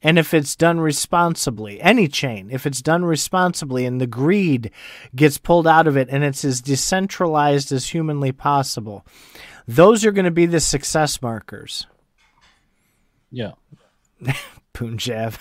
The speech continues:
Speaker 1: <laughs> I can sell, sell it for Bitcoin. Yes, you can. So I, uh, I, I wanna get, uh, that reminds me, we, we gotta get Crypto View on to walk us through the, the Zoom wallet, 'cause I've been playing with that.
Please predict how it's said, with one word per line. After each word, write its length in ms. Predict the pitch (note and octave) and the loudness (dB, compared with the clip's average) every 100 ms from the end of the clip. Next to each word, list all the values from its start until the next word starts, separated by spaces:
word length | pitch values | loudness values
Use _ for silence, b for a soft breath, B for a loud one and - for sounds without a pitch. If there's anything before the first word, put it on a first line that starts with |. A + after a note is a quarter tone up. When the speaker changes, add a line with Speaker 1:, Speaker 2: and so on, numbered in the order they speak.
| - _ | -18 _
Speaker 1:
<laughs> 200 | _ F4 | _ -4
I 420 | - B3 A#3 F#3 | 2 4 4 2
can 240 | - - | -2 -4
sell, 560 | - - E3+ D#3 C#3 - B B | -4 0 2 4 2 -2 B B
sell 440 | - - G3 F3 E3+ | -8 2 8 8 8
it 60 | |
for 200 | - D#3 | 4 2
Bitcoin. 460 | C#3 E3 - E3 D#3 | 4 4 6 4 6
Yes, 260 | F#3+ C4+ | 6 6
you 100 | B3+ | 4
can. 560 | - B3+ A#3+ F#3+ C#3+ A2+ B B B B B B B B B B | 6 6 8 8 6 2 B B B B B B B B B B
So 540 | - - G3+ G3 F#3 - _ | -2 8 12 12 8 0 _
I, 280 | F3 G3 G#3+ | 6 8 10
uh, 340 | G3+ F3+ F3 E3 | 10 10 8 6
I, 100 | F3 | 4
I 280 | F3+ F3 F3 | 4 4 2
wanna 320 | F#3 C4 A3+ | 4 4 2
get, 400 | F#3 G3 F3+ - - | 4 4 4 -2 -4
uh, 460 | D#3+ D3+ D3 C#3+ C3+ - - | 4 6 6 4 0 -10 -6
that 200 | E3 E3 | -4 -2
reminds 380 | D#3 E3+ F3+ D#3 | -2 0 0 0
me, 100 | C3+ | 0
we, 360 | C#3+ D3 C#3+ | 2 0 0
we 180 | C#3+ C#3+ | -4 -4
gotta 240 | D3+ E3 D#3+ | 0 0 0
get 220 | D#3+ C#3+ | -4 -4
Crypto 420 | - F#3 - D#3+ | -6 -4 0 -2
View 300 | C#3 D3 D3 | 0 0 0
on 160 | C#3+ C#3+ | 0 -2
to 80 | |
walk 340 | C3+ D#3 D#3 E3 | -2 2 2 0
us 160 | C#3+ | -2
through 240 | - D#3+ D3+ | -2 -2 0
the, 420 | C#3+ C3+ B2+ A#2+ | 4 4 2 -2
the 160 | C3 C3 | -4 -2
Zoom 340 | B2+ F3+ F3 | 0 0 2
wallet, 480 | C#3+ B2 A#2+ A#2+ A#2+ _ _ _ _ _ _ _ _ - - - | 2 2 2 0 -4 _ _ _ _ _ _ _ _ -18 -14 -2
'cause 140 | C#3+ | 4
I've 140 | F3 | 4
been 120 | F#3 - | 4 0
playing 380 | - G3 F3+ | 0 0 2
with 160 | D#3 C#3+ | 0 2
that. 280 | F#3 E3+ | 6 6